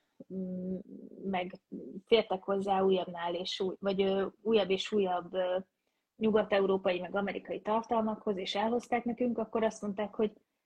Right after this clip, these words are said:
<clears throat> a legnagyobb meglepetésemre, hogy, ö, hát, hogy egyrészt ez a terá-, a, a traumaterápia időnként akár, ö, most nem, nem akarok kiezgetni senkit, időnként nem mondok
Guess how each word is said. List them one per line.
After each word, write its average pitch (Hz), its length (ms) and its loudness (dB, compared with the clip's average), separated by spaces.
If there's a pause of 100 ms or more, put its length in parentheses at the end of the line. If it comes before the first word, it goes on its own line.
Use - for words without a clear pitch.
(420)
<clears throat> - 1160 4
a 165 40 0
legnagyobb 202 360 2
meglepetésemre, 214 1700 2
hogy, 214 280 2
ö, 220 280 4 (600)
hát, 214 260 0
hogy 220 260 2
egyrészt 208 640 2
ez 202 240 -8
a 196 100 -6
terá-, 202 340 2
a, 202 240 2
a 196 120 -2
traumaterápia 190 840 0
időnként 185 560 -4
akár, 175 380 -10 (460)
ö, 175 360 -4 (1400)
most 196 180 -2
nem, 240 140 2
nem 233 120 6
akarok 214 300 0
kiezgetni 202 400 2
senkit, 196 320 -2
időnként 196 400 -2
nem 202 140 -2
mondok 175 440 -6